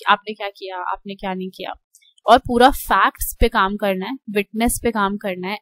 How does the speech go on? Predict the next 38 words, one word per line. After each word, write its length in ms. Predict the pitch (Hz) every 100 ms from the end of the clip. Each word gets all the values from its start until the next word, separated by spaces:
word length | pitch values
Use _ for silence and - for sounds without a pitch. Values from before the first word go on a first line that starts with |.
| -
evidence 440 | 202 220 214 220 -
पे 80 | 208
काम 240 | 190 185
करना 320 | 190 190 180
है, 100 | 190 208
इन 140 | - 233
सब 180 | 269 247
चीज़ों 300 | 247 214 202
पे 120 | 208
काम 260 | 190 180
करना 280 | 190 185 185
है। 60 | 226 _ _ _ _ -
एक 120 | 240
बार 100 | 302
फिर 140 | 311
से 140 | 277 302
देखते 280 | 277 - 247
हैं 80 |
prosecutor 640 | 254 240 214 220 233 220 226
क्या 160 | 226
करता 320 | 220 202 -
है। 60 | 208 _ _ _ _ _ -
वो 120 | 220 294
state 380 | - 254 247 -
को 80 | 285
represent 520 | 254 226 240 247 254
करता 260 | 240 214 226
है। 60 | - _ _ _ _ -
फिर 120 | 320
उसके 360 | 233 247 - 247
बाद 180 | 262 269
prosecutor 560 | 247 220 233 - 247 247
का 120 | 254
काम 380 | - 208 202 233
कब 160 | 233
start 340 | 226 - 208 208
होता 240 | 190 202
है, 100 | 220